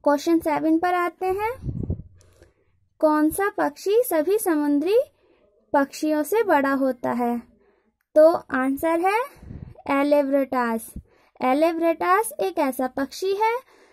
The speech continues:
जो सभी समुद्र, समुद्री पक्षियों से बड़ा होता है, ठीक है। ये हमने चित्र बनाया है। अब क्वेश्चन एट पर आते हैं।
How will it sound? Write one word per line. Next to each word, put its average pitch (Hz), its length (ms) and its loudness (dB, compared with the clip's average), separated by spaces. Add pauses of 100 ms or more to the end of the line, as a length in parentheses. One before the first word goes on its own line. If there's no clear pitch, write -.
(200)
जो 330 340 2
सभी 339 440 4
समुद्र, 349 640 2 (400)
समुद्री 294 600 4
पक्षियों 294 440 -2
से 480 180 0
बड़ा 254 300 2
होता 233 380 -2
है, 226 180 -4
ठीक 349 280 -4
है। 466 160 -2 (1900)
ये 302 180 2
हमने 302 420 2 (360)
चित्र 294 360 -2
बनाया 277 480 0
है। 415 180 -2 (2500)
अब 285 220 -4
क्वेश्चन 370 600 0 (600)
एट 277 280 0
पर 294 140 0
आते 294 360 -2
हैं। 403 240 -2